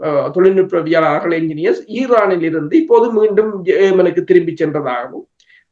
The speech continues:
அங்கு அவர்களின் மலைப்பகுதியில் இருக்கின்ற குகைகளுக்குள் இந்த, ஆ, தாக்குதல் விமானங்கள், நவீன ஏவுகணைகள், இப்ப அவர்கள் வா-, கடந்த வாரம் ஒன்றை கூறியிருந்தார்கள், தாங்கள் ஹைப்பர்சோனிக் ஏவுகணையை டெவலப் பண்ணியிருக்கிறோம் என்று சொல்லி.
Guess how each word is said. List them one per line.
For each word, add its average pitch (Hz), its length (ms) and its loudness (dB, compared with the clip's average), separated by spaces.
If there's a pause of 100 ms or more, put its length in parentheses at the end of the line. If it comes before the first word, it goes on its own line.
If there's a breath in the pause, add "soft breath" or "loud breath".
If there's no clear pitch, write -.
அங்கு 269 300 4
அவர்களின் 254 420 0
மலைப்பகுதியில் 214 840 0
இருக்கின்ற 190 500 2
குகைகளுக்குள் 190 680 2
இந்த, 185 220 0 (200)
ஆ, 165 300 0
தாக்குதல் 180 500 -4
விமானங்கள், 165 640 0
நவீன 180 420 2
ஏவுகணைகள், 160 680 -2 (180)
இப்ப - 200 -4
அவர்கள் 190 420 4
வா-, 156 480 0
கடந்த 196 320 2 (920)
வாரம் 190 340 2
ஒன்றை 202 220 2
கூறியிருந்தார்கள், 208 640 0
தாங்கள் 196 280 2
ஹைப்பர்சோனிக் 240 720 0
ஏவுகணையை 202 600 2
டெவலப் 185 360 2
பண்ணியிருக்கிறோம் 151 540 -4
என்று 139 160 -12
சொல்லி. - 300 -20